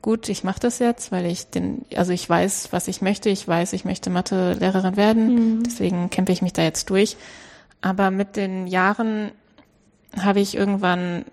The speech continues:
Speaker 1: kapiert, das ist sinn-, also ich unterstütze nicht alles, was ich da lernen musste. Das ist, glaube ich, teilweise zu tief gegangen für das, was ich brauche. Aber das ist in vielen Bereichen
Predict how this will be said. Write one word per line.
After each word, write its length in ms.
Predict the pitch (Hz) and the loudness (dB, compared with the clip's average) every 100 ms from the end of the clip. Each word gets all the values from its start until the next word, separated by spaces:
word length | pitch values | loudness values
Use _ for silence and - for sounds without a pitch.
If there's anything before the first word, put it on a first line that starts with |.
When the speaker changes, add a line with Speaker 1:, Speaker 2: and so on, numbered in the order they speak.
| - - | -16 -8
Speaker 1:
kapiert, 680 | - - 202 202 202 - - _ _ - - _ _ _ - | -6 -2 2 2 0 -6 -12 _ _ -20 -20 _ _ _ -4
das 220 | 190 - | -2 0
ist 260 | 196 - | 0 -2
sinn-, 360 | - 190 202 214 - | -4 -2 0 0 0
also 280 | 190 190 - - - | 2 2 -2 -8 -10
ich 240 | - - | -4 -2
unterstütze 380 | 208 202 208 202 | 0 -2 -4 -6
nicht 180 | 190 - | -4 0
alles, 340 | 202 240 - | 2 2 0
was 200 | 247 247 | -4 -4
ich 100 | 247 | -4
da 140 | 240 | -2
lernen 280 | 233 240 240 | 0 2 0
musste. 360 | 240 247 - 240 | -2 -4 -6 -4
Das 240 | 208 202 | -4 -2
ist, 160 | 202 - | -4 0
glaube 240 | 190 185 | 2 2
ich, 160 | 180 - - | -2 -4 -2
teilweise 640 | 190 202 202 196 208 190 - _ | 2 2 4 2 0 -6 -8 _
zu 280 | - - 247 | -10 0 0
tief 680 | 247 - - - 277 285 - - | 0 -4 -4 0 2 0 -4 -8
gegangen 520 | 269 254 247 240 240 | -4 2 2 4 2
für 280 | 240 - 220 | 0 -4 -2
das, 240 | 208 202 | 0 0
was 160 | 208 202 | -2 -4
ich 140 | 196 - _ | -6 -10 _
brauche. 580 | - - 175 240 294 311 - - - - - _ - | -8 0 2 2 2 0 -2 -20 -20 -20 -20 _ -6
Aber 580 | - 190 202 208 202 202 - | 0 0 2 0 0 -2 -6
das 180 | 190 190 | -8 -6
ist 160 | 196 | -6
in 100 | 190 | -6
vielen 360 | 185 - 233 226 | -6 0 0 2
Bereichen 760 | 190 190 190 - 190 185 233 | 0 0 0 -4 -6 -6 -8